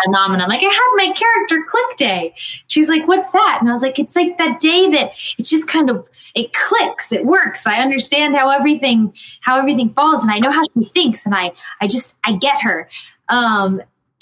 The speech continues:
and it, that usually happens in rehearsal, right? Where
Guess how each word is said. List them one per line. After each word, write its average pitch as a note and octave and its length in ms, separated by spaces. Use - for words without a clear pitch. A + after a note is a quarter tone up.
and B3 420
it, A#3 260
that C4 160
usually D4+ 300
happens C4+ 360
in A#3 120
rehearsal, A3+ 520
right? F#3+ 400
Where G3+ 560